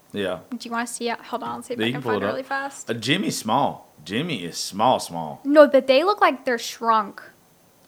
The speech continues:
Speaker 1: Oh, no, you're talking about the picture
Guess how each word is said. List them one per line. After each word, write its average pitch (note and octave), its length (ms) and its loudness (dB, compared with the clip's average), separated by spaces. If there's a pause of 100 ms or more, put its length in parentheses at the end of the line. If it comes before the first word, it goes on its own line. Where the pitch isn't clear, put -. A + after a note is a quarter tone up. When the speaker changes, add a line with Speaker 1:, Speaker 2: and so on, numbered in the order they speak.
(340)
Speaker 1:
Oh, F#3 580 6
no, D#3 300 2
you're D3+ 340 2
talking D#3+ 520 4
about B2 580 4
the A2+ 80 -4
picture B2 720 -2